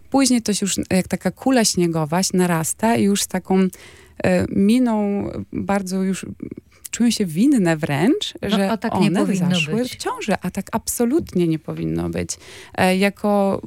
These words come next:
Speaker 1: pracodawca bardzo cze-, zawsze reaguję bardzo pozytywnie na tą wiadomość, bo ona jest zawsze wspaniała, ale też trzeba kobietom pokazać to wsparcie. I pokazać im, że się cieszymy, że faktycznie świetnie, tak, że,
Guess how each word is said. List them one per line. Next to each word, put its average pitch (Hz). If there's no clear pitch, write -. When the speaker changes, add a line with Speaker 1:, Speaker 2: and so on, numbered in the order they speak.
Speaker 1:
pracodawca 196
bardzo 185
cze-, 190
zawsze 214
reaguję 190
bardzo 175
pozytywnie 170
na 165
tą 165
wiadomość, 170
bo 185
ona 190
jest 185
zawsze 214
wspaniała, 165
ale 185
też 202
trzeba 196
kobietom 175
pokazać 160
to -
wsparcie. 156
I 180
pokazać 175
im, 180
że 180
się -
cieszymy, 170
że 156
faktycznie 175
świetnie, 175
tak, 175
że, 160